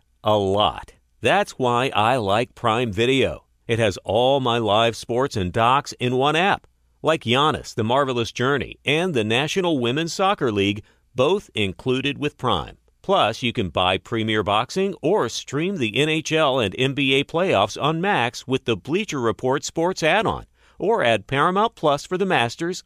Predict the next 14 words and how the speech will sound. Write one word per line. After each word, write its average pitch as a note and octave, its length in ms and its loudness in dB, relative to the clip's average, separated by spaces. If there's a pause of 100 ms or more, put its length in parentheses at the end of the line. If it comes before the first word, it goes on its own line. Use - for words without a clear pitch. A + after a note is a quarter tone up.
on F#3 160 0
C C3+ 180 -2
B C3+ 240 0
S. - 320 -4 (240)
All F#3+ 340 2
in G#2+ 120 -2
one D#3 220 2
app C#3+ 320 0 (100)
with F#2 240 -4
one A#2 300 0
password. D#2+ 640 -4 (400)
Prime A3+ 320 0
Video. G#3 480 0 (260)
It's C#3 220 0